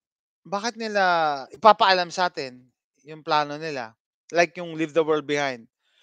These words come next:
Tapos kasunod yung ano, Civil War, A twenty-four. Ngayong April lalabas yun, eh. Kasi para daw ano yan,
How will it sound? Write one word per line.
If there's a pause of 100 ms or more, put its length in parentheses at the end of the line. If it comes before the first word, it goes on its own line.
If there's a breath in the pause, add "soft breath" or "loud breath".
(160)
Tapos
kasunod
yung
ano,
Civil
War,
A
twenty-four. (1080 soft breath)
Ngayong
April
lalabas
yun,
eh. (800)
Kasi (400)
para
daw
ano
yan,